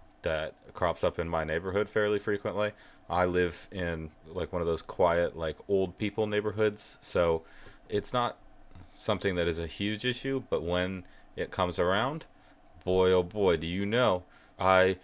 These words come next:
have never seen the point of a loud exhaust. I understand that, like, when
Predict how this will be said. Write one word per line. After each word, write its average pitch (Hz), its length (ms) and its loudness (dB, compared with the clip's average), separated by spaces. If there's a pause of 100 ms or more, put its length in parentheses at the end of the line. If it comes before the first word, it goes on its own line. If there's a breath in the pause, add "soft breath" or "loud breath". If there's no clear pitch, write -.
(440 loud breath)
have 92 160 -2
never 110 240 2
seen 85 240 -4
the 71 80 -4
point 80 360 -4
of 82 120 -6
a 87 60 4
loud 80 240 2
exhaust. 80 500 -2
I 85 140 -2
understand 82 680 -2 (100)
that, 80 240 0 (440 loud breath)
like, 80 460 0 (160)
when 90 580 -2